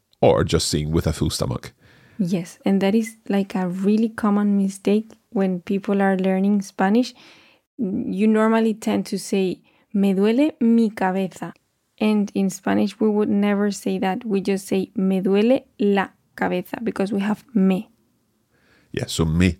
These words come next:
Speaker 1: to me, hurts the head. Of course, it's your head that's hurting. You're not gonna say, "To me hurts your head or her head or anyone else's head."
Speaker 2: Mm-hmm.
Speaker 1: So that's why you can use just l-, uh, la cabeza there. And here again,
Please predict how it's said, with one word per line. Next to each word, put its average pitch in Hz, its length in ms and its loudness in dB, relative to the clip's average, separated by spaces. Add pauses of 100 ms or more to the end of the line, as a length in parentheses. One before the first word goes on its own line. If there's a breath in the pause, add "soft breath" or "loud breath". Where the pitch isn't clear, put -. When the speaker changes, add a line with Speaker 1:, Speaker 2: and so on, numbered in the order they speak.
Speaker 1:
to 101 160 0
me, 87 400 0 (300 soft breath)
hurts - 340 -2
the - 160 -6
head. 85 380 2 (480 loud breath)
Of - 120 -4
course, - 280 0
it's 76 160 -6
your 78 100 0
head 76 240 2
that's - 160 -4
hurting. 90 380 -2
You're 82 100 2
not 85 160 2
gonna 90 140 -2
say, - 160 -2
"To - 180 -4
me 82 140 -2
hurts - 460 -2 (100)
your 87 160 4
head 82 260 2
or 71 100 -4
her 107 180 4
head 87 220 4
or 82 120 2
anyone 92 260 4
else's 101 280 0
head." 95 200 4
Speaker 2:
Mm-hmm. - 100 -2 (240 loud breath)
Speaker 1:
So - 140 -2
that's 80 260 2
why 85 100 4
you 85 160 0
can 80 220 -4
use 80 240 0
just - 280 -2 (180)
l-, 80 260 0
uh, 71 320 -2
la 78 180 -2
cabeza 73 540 -4
there. 73 240 -6 (560 loud breath)
And 78 220 -2
here 95 320 4
again, 87 420 2